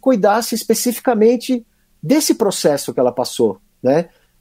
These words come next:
Da, do, do, do processo paliativo, da,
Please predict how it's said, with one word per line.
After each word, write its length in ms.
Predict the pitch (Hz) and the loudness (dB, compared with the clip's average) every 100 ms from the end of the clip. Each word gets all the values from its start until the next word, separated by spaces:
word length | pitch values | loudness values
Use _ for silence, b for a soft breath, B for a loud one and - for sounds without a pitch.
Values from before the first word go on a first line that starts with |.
| - | -4
Da, 360 | 123 135 131 | 0 4 2
do, 220 | 123 139 127 | 4 4 4
do, 480 | 139 131 120 120 | 4 4 2 0
do 100 | 127 | -2
processo 400 | 131 143 160 - | -4 -2 -2 -2
paliativo, 1000 | - 151 147 - 165 180 180 139 131 107 _ _ _ _ _ _ - | -2 0 0 -2 -2 4 4 4 0 -2 _ _ _ _ _ _ -6
da, 720 | 123 131 123 123 113 107 | -2 0 2 2 2 0